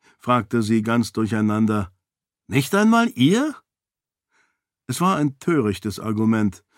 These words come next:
eine Fehldeutung von Heratens Aussage und kein echter Angriff auf den Schuh Deret.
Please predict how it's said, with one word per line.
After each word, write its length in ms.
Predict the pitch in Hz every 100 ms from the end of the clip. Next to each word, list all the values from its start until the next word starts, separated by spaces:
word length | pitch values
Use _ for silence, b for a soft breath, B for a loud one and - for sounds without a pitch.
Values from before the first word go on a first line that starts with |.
| _
eine 220 | 123 131
Fehldeutung 840 | 113 - 190 127 95 113 110 110 104
von 240 | 107 101
Heratens 760 | 110 113 104 92 123 113 101 -
Aussage 640 | 127 117 - 107 110 107
und 200 | 107 101
kein 280 | - 120 123
echter 440 | 117 120 - 104 95
Angriff 420 | 139 113 104 90
auf 100 | 95
den 220 | 104 95
Schuh 240 | - 117
Deret. 580 | 104 107 113 143 107 -